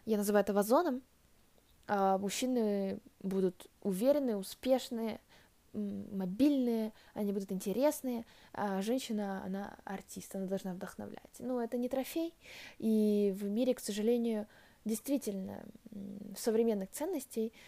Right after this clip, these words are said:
женщина, умная женщина, умная при этом, красивая, ухоженная, успешная, она ценится намного больше,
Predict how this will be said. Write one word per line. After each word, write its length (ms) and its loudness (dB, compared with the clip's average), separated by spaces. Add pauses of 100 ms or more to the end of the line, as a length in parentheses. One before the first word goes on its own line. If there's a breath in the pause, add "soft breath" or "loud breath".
(340 loud breath)
женщина, 680 0 (680)
умная 520 2
женщина, 680 -2
умная 340 2
при 160 -2
этом, 200 -6
красивая, 440 -2
ухоженная, 840 -4
успешная, 720 -6 (300 loud breath)
она 200 -6
ценится 480 -2
намного 460 0
больше, 460 -2